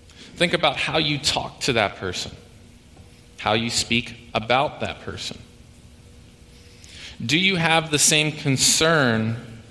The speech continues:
that Jesus shows us in this passage? That if you see them struggling and you see them not living like Christ, you pursue them. You show them love and grace in hopes of repentance.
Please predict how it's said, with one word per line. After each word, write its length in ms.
that 220
Jesus 480
shows 420
us 160
in 220
this 160
passage? 800
That 140
if 120
you 80
see 240
them 160
struggling 540
and 100
you 80
see 200
them 160
not 240
living 400
like 220
Christ, 560
you 140
pursue 480
them. 300
You 100
show 240
them 220
love 400
and 220
grace 640
in 120
hopes 300
of 120
repentance. 760